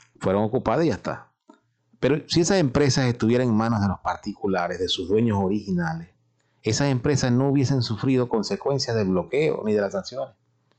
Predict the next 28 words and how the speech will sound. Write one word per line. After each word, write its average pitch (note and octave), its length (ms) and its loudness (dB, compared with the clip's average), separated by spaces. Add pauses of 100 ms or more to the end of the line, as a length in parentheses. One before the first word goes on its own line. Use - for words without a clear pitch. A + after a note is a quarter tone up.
(100)
de G#2 60 -4
Estados A2 320 0
Unidos B2+ 380 0 (340)
y G3+ 80 2
Europa, E3 520 0 (920)
porque A2+ 360 2
las A#2 140 2
sanciones, B2 640 2
los B2+ 100 2
bloqueos A#2 540 0 (880)
han A2 160 -2
sido B2+ 280 4
sobre A#2+ 400 2
las G#2 140 2
empresas G#2+ 380 0
del C3 100 0
Estado, - 480 -2 (540)
sobre G2+ 260 2
P G2+ 160 2
D G2 100 4
V D3+ 100 4
S - 200 -2
A, - 160 -12 (880)
no A2 300 2
sobre D3 220 2
la C3 60 4
empresa A#2 360 0
privada. C#3 540 0